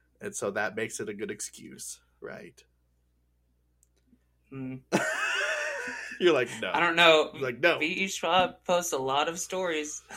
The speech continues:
Speaker 1: Yeah.
Speaker 2: <laughs> where she's, I think she's in control of hers, but
Speaker 1: Well.
Speaker 2: it's fine. I'm not bitter.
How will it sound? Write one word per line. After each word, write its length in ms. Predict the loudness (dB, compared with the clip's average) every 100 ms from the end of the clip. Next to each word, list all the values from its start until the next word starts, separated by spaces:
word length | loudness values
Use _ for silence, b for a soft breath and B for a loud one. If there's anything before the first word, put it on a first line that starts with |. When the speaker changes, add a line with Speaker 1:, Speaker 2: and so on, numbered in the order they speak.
| -2
Speaker 1:
Yeah. 260 | 2 0 0
Speaker 2:
<laughs> 40 |
where 140 | -6
she's, 460 | -6 -6 -8 -10 -14 _ _ _ _ _ _ _ -14
I 80 | -14
think 220 | -12 -14
she's 240 | -10 -10
in 140 | -8 -8
control 380 | -8 -8 -8 -8
of 140 | -8
hers, 300 | -8 -8 -10
but 260 | -14 -14 _ -10
Speaker 1:
Well. 200 | -6 -4
Speaker 2:
it's 180 | -4 -6
fine. 340 | -10 -10 -10 -14 _
I'm 120 | -10 -6
not 220 | -6 -6
bitter. 360 | -6 -6 -10